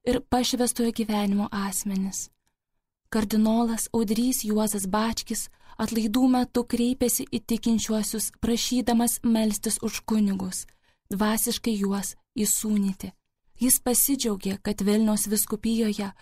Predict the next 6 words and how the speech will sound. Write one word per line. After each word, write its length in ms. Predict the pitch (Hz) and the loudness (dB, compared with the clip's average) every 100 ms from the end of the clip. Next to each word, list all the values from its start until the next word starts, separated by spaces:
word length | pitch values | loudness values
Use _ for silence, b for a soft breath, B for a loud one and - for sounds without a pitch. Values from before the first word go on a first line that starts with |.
| B B - | B B 0
prasidėjo 580 | 226 - 214 240 240 - | 2 4 2 2 2 2
aktyvus 600 | 220 - 220 233 254 - | -2 0 0 2 0 0
dvasinis 680 | 208 233 226 220 - 233 - | -4 -2 0 0 0 0 0
judėjimas 640 | 233 202 214 208 208 202 - | -4 0 2 4 2 0 -2
už 200 | 208 - | -4 0
kunigus, 600 | 233 220 196 190 - | 2 2 0 -6 -12